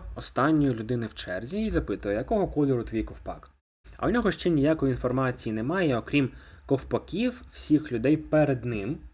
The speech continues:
але йо-, вона йому нічого не дає. От якби він знав, що там жовтих рівно там двадцять п'ять, то він би тоді зміг би я-, е, легко визначити,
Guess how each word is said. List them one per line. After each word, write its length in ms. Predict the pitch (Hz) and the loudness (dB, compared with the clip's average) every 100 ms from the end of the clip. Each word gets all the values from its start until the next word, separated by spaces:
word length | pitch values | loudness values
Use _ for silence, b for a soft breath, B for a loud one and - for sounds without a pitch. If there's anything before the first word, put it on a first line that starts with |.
| _ _ _ _ | _ _ _ _
але 180 | 123 185 | 0 2
йо-, 200 | 226 120 | 2 0
вона 260 | 117 143 208 | 0 0 0
йому 200 | 165 143 | 0 0
нічого 360 | 135 151 131 | -2 -2 -2
не 100 | 123 | -2
дає. 340 | 127 120 90 - | 0 0 -2 -8
От 140 | - | -18
якби 220 | 98 104 | -8 -6
він 120 | 101 101 | -4 -4
знав, 240 | 101 92 | -6 -6
що 100 | 98 | -12
там 220 | 92 92 | -12 -12
жовтих 460 | 101 117 - 104 - | 0 0 0 -12 -4
рівно 300 | 113 104 98 | -4 -4 -8
там 280 | - 92 95 b _ b b _ | -12 -14 -16 b _ b b _
двадцять 320 | 107 113 156 | -2 0 -2
п'ять, 360 | 175 233 240 - | 0 2 0 -4
то 280 | 139 180 151 | 0 2 2
він 180 | 107 135 | 0 0
би 80 | 123 | 0
тоді 240 | 110 120 | 0 0
зміг 280 | 113 117 95 | 0 -4 -6
би 120 | 90 90 - B B B - | -12 -8 -8 B B B -6
я-, 120 | 98 | -6
е, 420 | - 95 95 90 90 104 - _ - | -4 -6 -4 -6 -10 -18 -20 _ -2
легко 440 | 110 135 - 101 - - | 2 2 2 -4 -6 -2
визначити, 600 | 120 117 113 - - 101 | 0 2 -2 -4 -6 -8